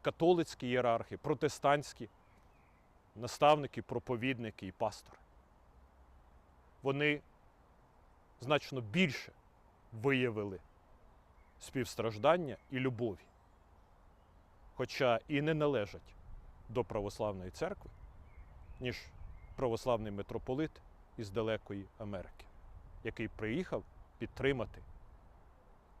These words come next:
одновірців по руському міру. Дякую вам, дорогі брати і сестри, за те, що цікавитеся цими відео.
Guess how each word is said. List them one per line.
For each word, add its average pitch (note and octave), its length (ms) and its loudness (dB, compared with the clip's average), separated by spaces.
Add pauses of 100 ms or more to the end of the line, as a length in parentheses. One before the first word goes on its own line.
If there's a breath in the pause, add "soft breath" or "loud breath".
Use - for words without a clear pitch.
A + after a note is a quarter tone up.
(240)
одновірців C3+ 800 0 (340)
по A#2 100 -2
руському F#2+ 460 -8
міру. D#2+ 220 -16 (840 soft breath)
Дякую E3 320 4
вам, D#3+ 160 0
дорогі A#2 320 -2
брати A2+ 320 -2
і A#2 40 0
сестри, D3 540 0
за G#2+ 480 -2 (2250)
те, D3+ 240 4
що G#2+ 440 -2 (540)
цікавитеся C3 760 0 (580 soft breath)
цими A#2 380 -2 (220)
відео. C3 420 0